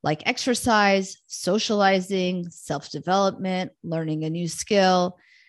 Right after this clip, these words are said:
and sleep again, that all act to enhance our cognition, our productivity, our mood,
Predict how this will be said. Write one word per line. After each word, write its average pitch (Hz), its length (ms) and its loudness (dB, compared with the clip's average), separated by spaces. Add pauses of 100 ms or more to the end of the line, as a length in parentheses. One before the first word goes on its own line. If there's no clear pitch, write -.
(400)
and 180 120 -4
sleep 180 480 -2 (120)
again, 165 540 -2 (520)
that 175 460 4 (320)
all 247 500 4
act - 520 -2
to 190 100 -2
enhance 180 720 0
our 170 180 -4
cognition, 185 920 -2 (320)
our 156 120 -4
productivity, 180 840 -4
our 165 160 -8
mood, 185 580 -6